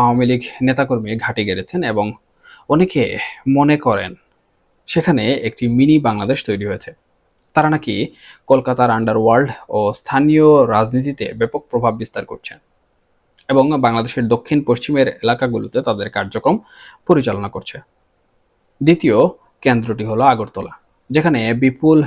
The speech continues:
সংখ্যক নেতাকর্মী পালিয়ে আছেন। এই কেন্দ্রটিকে ব্যবহার করে তারা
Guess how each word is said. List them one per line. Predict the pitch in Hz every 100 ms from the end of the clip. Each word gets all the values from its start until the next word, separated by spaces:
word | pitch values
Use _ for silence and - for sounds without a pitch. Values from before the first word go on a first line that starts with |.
| 120 -
সংখ্যক | 147 135 139 - - 113
নেতাকর্মী | 117 135 117 175 135
পালিয়ে | 98 82
আছেন। | - - - _ _ _ - - - -
এই | 156
কেন্দ্রটিকে | 170 170 190 190 143 120
ব্যবহার | 120 123 139 135
করে | 123 95 110 131 - _
তারা | 117